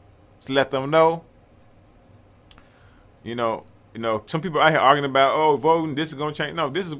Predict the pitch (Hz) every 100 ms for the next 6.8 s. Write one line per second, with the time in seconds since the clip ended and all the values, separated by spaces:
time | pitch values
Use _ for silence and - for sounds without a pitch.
0 | - 92 131 214 202 208 170 185 175 160
1 | 139 123 110 185 160 156 147 131 101 80
2 | 82 _ _ _ _ _ - 113 120 123
3 | 170 165 165 151 147 160 156 160 160 147
4 | - 156 143 165 160 101 156 175 170 143
5 | - 143 131 131 110 90 85 - 135 170
6 | 143 170 - 127 110 104 92